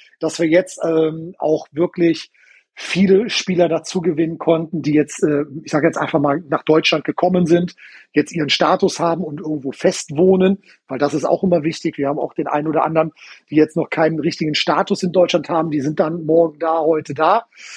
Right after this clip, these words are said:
äh, und das ist dann relativ schwierig. Aber, ähm, um den Erfolg, sag ich mal, also wir haben es geschafft, den ersten ausgespielten Pokal zu gewinnen und nach Düsseldorf zu holen. Ähm, letztes Jahr ist, äh, äh, ist der Ligabetrieb losgegangen.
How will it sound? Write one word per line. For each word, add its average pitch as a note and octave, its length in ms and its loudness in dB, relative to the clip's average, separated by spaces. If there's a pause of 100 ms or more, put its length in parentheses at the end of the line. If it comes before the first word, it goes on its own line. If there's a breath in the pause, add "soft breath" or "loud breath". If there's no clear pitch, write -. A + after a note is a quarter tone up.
(200 loud breath)
äh, F3 300 6
und E3 200 -6
das F3 160 0
ist - 140 -6
dann F3 220 -4 (300)
relativ E3+ 440 -6
schwierig. G#3+ 500 -2 (420 soft breath)
Aber, E3+ 420 -2
ähm, D3+ 440 -4 (160)
um E3+ 160 -8
den D#3+ 140 -4
Erfolg, F3+ 420 2
sag F#3 160 2
ich F3+ 100 -4
mal, E3+ 200 0
also D#3 200 -2
wir D#3+ 300 2 (340 loud breath)
haben E3+ 220 2
es E3 100 -4
geschafft, E3+ 420 -2
den D#3+ 180 0
ersten E3 340 -2
ausgespielten D3+ 720 -4
Pokal F#3 420 0
zu A3+ 140 0
gewinnen A3 400 -2 (380 soft breath)
und F#3+ 100 -2
nach F#3+ 140 0
Düsseldorf F#3 440 0
zu E3+ 140 0
holen. G3+ 400 4 (560)
Ähm, C#3+ 280 0 (280 soft breath)
letztes G3 400 0
Jahr F#3 260 4
ist, F#3+ 220 -6
äh, - 20 -2
äh, E3 720 -4
ist - 220 -12
der D#3 80 -2
Ligabetrieb G3 540 -2
losgegangen. F#3 580 0